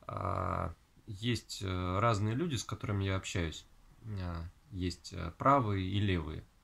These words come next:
А, ну, я смотрю разные каналы, там и националисты, там чуть ли не фашисты. В общем, у каждого своё мнение. А, в целом система и имперская, да, выс-,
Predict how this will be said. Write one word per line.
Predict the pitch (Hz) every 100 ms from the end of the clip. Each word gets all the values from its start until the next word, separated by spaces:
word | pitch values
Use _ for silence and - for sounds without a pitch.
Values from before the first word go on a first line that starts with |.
| - - - _ _ _ -
А, | 104 92 - - 50 - - 87 - _ _ -
ну, | 117 104
я | 85 107
смотрю | 107 113 107 120 92
разные | 101 92 92 87
каналы, | 113 135 139 90
там | 82 92 82 - -
и | 90 80 82 -
националисты, | 92 87 104 98 127 170 160 - 107
там | - 92 82 -
чуть | - 90
ли | 87
не | 82 82
фашисты. | 107 - 113 - 90 - - - - - - _ _
В | 110
общем, | 98 - 92
у | 104
каждого | 147 127 123
своё | 117 - 120 123
мнение. | 107 95 80 71 - _ _ _ _ _ _ _ _ _ - 110
А, | 98
в | -
целом | - 120 95 85 85 92 98
система | - 95 - 107 87 80 82 -
и | - 107 110
имперская, | 110 165 170 - 139 110
да, | 104 123
выс-, | 110 110